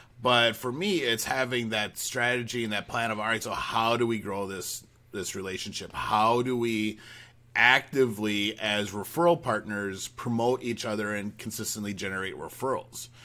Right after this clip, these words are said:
you know, is it meetings where we're going through our calendars, meetings where we're looking at our client list, meetings where we're looking at contacts, you know, meetings where we're looking at, hey, how are we gonna cross promote? How do we f-, talk about each other in our sales calls?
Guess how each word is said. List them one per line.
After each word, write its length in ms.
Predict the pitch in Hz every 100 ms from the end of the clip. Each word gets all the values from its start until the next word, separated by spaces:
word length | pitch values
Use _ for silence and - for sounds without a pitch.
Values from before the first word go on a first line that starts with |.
| - - - 104
you 140 | 117
know, 260 | 104 101 117
is 480 | 123 120 117 113 113
it 420 | 110 107 104 90
meetings 380 | 113 117 113 107
where 100 | 110
we're 140 | 107
going 320 | 104 107 104
through 180 | 104 113
our 140 | 101 95
calendars, 640 | - 107 104 92 85 87
meetings 340 | 107 101 101
where 100 | 113
we're 180 | 101 98
looking 340 | 98 98 107 101
at 240 | 98 95 -
our 180 | 98 95
client 540 | - 104 101 101 90
list, 320 | 98 80 -
meetings 360 | 104 101 101 -
where 140 | 101
we're 140 | 98 98
looking 260 | 98 107
at 100 | 92
contacts, 800 | - 104 101 95 101 87 - - - - -
you 60 | -
know, 80 | 104
meetings 400 | 120 127 123 110
where 80 | 113
we're 140 | 113
looking 260 | 110 113 107
at, 100 | 101
hey, 200 | 123 107
how 240 | - 113
are 120 | 113
we 120 | 113
gonna 120 | 110 107
cross 360 | - 104 101
promote? 400 | - 110 113 98
How 360 | - 101 113 110
do 140 | 110
we 140 | 107 107
f-, 240 | - -
talk 340 | - 135 131
about 320 | 123 113 110 110
each 220 | 107 120
other 240 | 107 107
in 100 | 104
our 140 | 101 95
sales 400 | 120 113 117 -
calls? 400 | 95 73 73